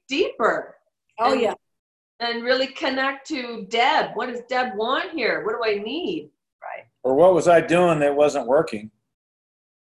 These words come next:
Speaker 1: Yeah.
Speaker 3: So she said she's the common denominator.
Speaker 1: Yeah.
Speaker 3: So she'll tell you that she pretty much controlled those marriages, right? You're
Speaker 2: Well, that's what
Speaker 3: she married weaker men, or?
Speaker 2: Yeah. Well, what happened,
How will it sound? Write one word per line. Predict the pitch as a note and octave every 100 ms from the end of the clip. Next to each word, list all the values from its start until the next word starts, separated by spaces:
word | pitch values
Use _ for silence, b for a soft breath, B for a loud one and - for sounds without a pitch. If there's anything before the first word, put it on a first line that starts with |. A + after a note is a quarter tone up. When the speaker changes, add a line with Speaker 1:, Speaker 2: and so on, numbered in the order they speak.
| _
Speaker 1:
Yeah. | B3 C4+ D4+ C4 - - C#3
Speaker 3:
So | -
she | C#3+
said | E3 D3+
she's | C#3+ C3
the | B2
common | C#3+ D3 C#3
denominator. | B2 B2+ D3+ C3 A#2 A2 A2+ _ _ _ _ _ _ -
Speaker 1:
Yeah. | E3+ G3
Speaker 3:
So | C3+ B2 -
she'll | - F3 E3
tell | E3+ F3+
you | D#3+ C3+
that | B2+ B2+
she | C#3+ B2+ _ _ _ _ _
pretty | D#3 C#3+
much | C3+ -
controlled | A#2+ - D3 C#3
those | B2 A2
marriages, | B2 C3 A2+ G2
right? | A2 A2 - -
You're | A#2+ B2 A#3
Speaker 2:
Well, | D4+ C#4 B3+ C4
that's | C4+ D4+
what | - B3
Speaker 3:
she | E3+
married | D3 D#3 C#3+
weaker | C3 D3+ D3+
men, | C#3 C#3+ D#3
or? | B2 A2 _ _ -
Speaker 2:
Yeah. | C4+ G#3+ - - _ _ -
Well, | C#4 C#4 C#4
what | C#4+
happened, | D#4+ D#4+ D#4+